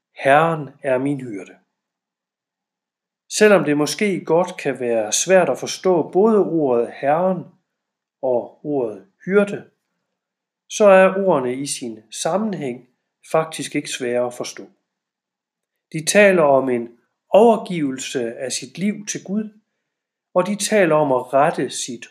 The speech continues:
håb og sin forventning til ham. Også, og måske navnlig på tidspunkter, hvor usikkerheden og afmagten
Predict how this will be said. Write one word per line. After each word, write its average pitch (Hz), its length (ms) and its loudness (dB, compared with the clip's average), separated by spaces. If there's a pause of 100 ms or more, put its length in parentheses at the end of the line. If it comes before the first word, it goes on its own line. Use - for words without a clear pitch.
håb 208 420 0 (560)
og 160 120 -4
sin 143 300 -6
forventning 127 800 -6 (560)
til 151 80 0
ham. - 200 -8 (1160)
Også, 170 380 2 (880)
og 135 120 -2
måske 156 760 -4 (340)
navnlig 156 600 0
på - 120 -10
tidspunkter, 151 840 -6 (560)
hvor 185 240 4
usikkerheden 135 880 -4 (760)
og 143 220 0
afmagten 170 760 2